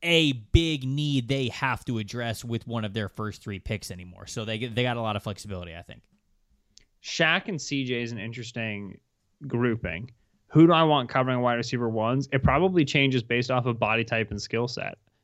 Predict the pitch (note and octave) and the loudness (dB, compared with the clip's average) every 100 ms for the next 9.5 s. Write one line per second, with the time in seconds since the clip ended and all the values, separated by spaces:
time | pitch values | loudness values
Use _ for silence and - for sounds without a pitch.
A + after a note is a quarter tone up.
0 | _ C3 B2+ C#3+ E3 - D3 C#3+ C#3 C#3 | _ 2 6 6 6 4 2 2 2 2
1 | C3 C#3 B2 A#2 A2+ B2 C3 B2 A#2 A#2 | 2 0 0 0 2 2 2 0 -2 -4
2 | A2 G#2 - A2+ D3+ G3 - - A#2+ A#2+ | -6 -4 -4 -2 -2 -6 -10 -2 2 2
3 | A#2 - A2+ C#3 C#3+ G#2+ F#2+ F2 - - | 2 0 0 0 -2 -2 -8 -8 -10 -10
4 | C3+ A2+ B2 C#3 D3 C#3 C#3+ C3+ C3+ C3 | -6 -2 2 4 4 2 2 4 2 0
5 | C3 B2+ A#2 G#2+ A#2+ B2+ A#2+ A#2+ G#2+ A2 | 0 0 -2 0 2 2 0 -4 -4 -4
6 | A#2+ E3+ E3+ E3+ - B2+ C3 B2 B2+ B2 | -4 -2 -4 -4 -2 2 2 0 -2 -2
7 | A#2+ C3 A2+ G#2+ C#3 C3 A#2+ A2 G#2+ G#2+ | -2 -4 -4 -4 -4 -6 -6 -6 -4 -4
8 | G#2 - B2+ B2+ - - - A#2 F#2+ F#2+ | -4 -4 -6 -6 -10 -14 -6 -6 -4 -10
9 | _ B2+ C#3 D3 | _ 2 4 2